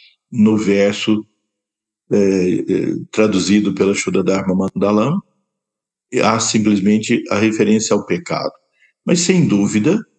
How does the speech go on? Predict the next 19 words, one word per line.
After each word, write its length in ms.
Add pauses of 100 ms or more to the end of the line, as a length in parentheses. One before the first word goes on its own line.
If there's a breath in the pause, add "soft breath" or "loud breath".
(120)
que 100
por 280
tudo 260
que 100
Sri 260
Krishna 380
ensinou 720
até 280
aqui, 520 (1080)
o 160
pecado 640
e 60
o 80
mérito 760 (640)
são 200
jogos 500
de 100
opostos 1040 (380)
aprisionantes. 1400